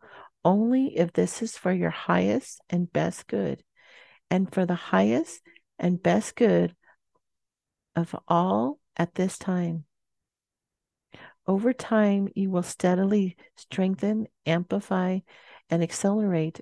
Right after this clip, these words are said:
your vibrational state, gifts, skills, and abilities of your current self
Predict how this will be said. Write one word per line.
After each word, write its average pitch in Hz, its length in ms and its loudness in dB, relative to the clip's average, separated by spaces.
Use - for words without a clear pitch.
your 165 220 -2
vibrational 160 680 0
state, - 840 -4
gifts, - 540 -2
skills, 208 800 -2
and 180 160 2
abilities 196 640 0
of 170 100 -2
your 175 140 -2
current 240 500 -4
self 170 480 -2